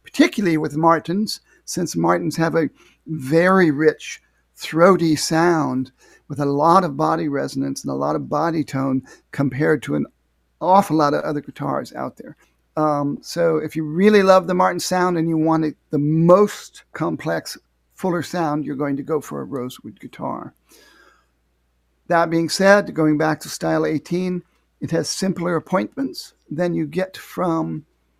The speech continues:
rosewood Martins, but classic appointments. And, uh, people should remember, if they don't already know,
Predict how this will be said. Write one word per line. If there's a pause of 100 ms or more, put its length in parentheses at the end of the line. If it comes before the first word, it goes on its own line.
(440)
rosewood
Martins, (420)
but
classic (120)
appointments. (180)
And, (720)
uh,
people
should
remember,
if
they
don't
already
know,